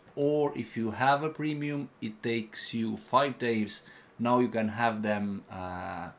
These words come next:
faster than half an hour. Also, you get Royal Sigil if you do the, the next quest, what you get, uh, if you go,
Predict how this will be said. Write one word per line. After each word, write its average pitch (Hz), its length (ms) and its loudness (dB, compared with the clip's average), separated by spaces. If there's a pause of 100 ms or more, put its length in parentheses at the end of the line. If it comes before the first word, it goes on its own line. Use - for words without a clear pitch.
faster 120 460 2
than 98 200 -4
half 95 280 -4
an - 80 -8
hour. 143 260 -4 (640)
Also, 151 760 0
you 127 160 0
get 117 320 -2
Royal 120 580 2
Sigil 180 600 -4
if 123 200 -6
you 120 140 0
do 120 380 0
the, 98 460 -2 (1200)
the 117 100 2
next 151 400 0
quest, 123 400 -2
what 110 320 -4
you 110 80 -2
get, 110 240 -2 (240)
uh, 98 280 -2 (500)
if 110 120 -12
you 117 60 2
go, 110 320 0